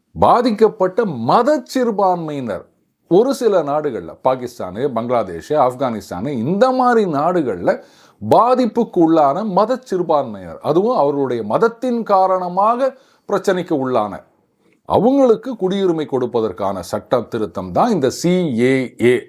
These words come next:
அப்படின்றது. இது கூட புரியாம ஒரு ஆள் வந்து ஒரு ஆர்டிக்கல் எழுதுறேன் அப்படின்றான், அதை வந்து ஒரு பத்திரிகையில சென்டர் பேஜ்ல போட்டு புலகாங்கிதம் அடைகின்றார்கள். இதுதான் பத்திரிகை தர்மம் இன்னைக்கு. ஆ? ஒரு காலத்துல வந்து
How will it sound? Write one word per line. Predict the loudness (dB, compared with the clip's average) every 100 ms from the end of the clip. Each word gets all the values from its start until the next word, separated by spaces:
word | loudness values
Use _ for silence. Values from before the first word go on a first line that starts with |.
| -2
அப்படின்றது. | -2 -2 -8 -8 -8 -12 -18 _ _ _ _ -20 _
இது | 2 4 4
கூட | 4 2 2
புரியாம | 0 2 2 0 -2 0
ஒரு | 2
ஆள் | 2 2
வந்து | -2 -4 0 0
ஒரு | 2
ஆர்டிக்கல் | 2 0 0 -4 -4
எழுதுறேன் | -2 -2 -2
அப்படின்றான், | -2 -4 -4 0 2
அதை | 2 2
வந்து | -2 -2 0
ஒரு | 0 0
பத்திரிகையில | -2 -2 -2 0 0
சென்டர் | 0 0 0 -4 -2
பேஜ்ல | -2 -2 -4
போட்டு | -6 -6 -2 -2
புலகாங்கிதம் | -4 2 4 4 2 0 -4 -6 -6
அடைகின்றார்கள். | -8 -8 -12 -12 -12 -10 -14 -16 -20 -2
இதுதான் | 2 4 6 4 2 0
பத்திரிகை | 0 2 2 2 0 -2 -4
தர்மம் | 0 2 2 0 -2 -6
இன்னைக்கு. | -12 -16 -18 -20 _
ஆ? | -6 -6 -8 _ _ -20 _ _ _ _ _
ஒரு | -2 4
காலத்துல | 4 4 2 2 4
வந்து | 2 -2 2